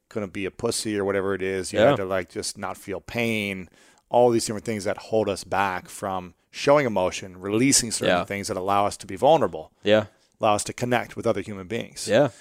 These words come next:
Speaker 1: Uh, that create more anger and resentment inside of us for a long term,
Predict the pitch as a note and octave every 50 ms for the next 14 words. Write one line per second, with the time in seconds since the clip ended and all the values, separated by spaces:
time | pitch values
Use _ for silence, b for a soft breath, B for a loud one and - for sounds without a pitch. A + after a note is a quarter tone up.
0 | b b b b b b b b b b - A#2 A2+ A2 A#2+ - - D3 A2 A#2
1 | A2 A2 A2 - _ _ _ _ _ _ _ _ _ - - - - C#3+ C#3 D3
2 | D3 C3 A#2+ A#2 A#2 - - - A#2+ B2 B2+ C3+ C3+ A#2 G#2+ A#2 A2 G#2+ G#2 G#2+
3 | - - G2+ F#2+ F#2 E2 D#2 - - A#2 A2+ - - G#2 G#2 - - F#2 - -
4 | - A2+ G#2+ G#2+ G#2+ G#2 F#2 F2+ F2+ - - - G#2 G2+ F#2+ F#2+ G2 F#2+ F#2+ G2
5 | F#2+ F#2 F#2 - - - A#2 B2 A#2+ G2+ F#2 F#2 F#2+ G2+ G2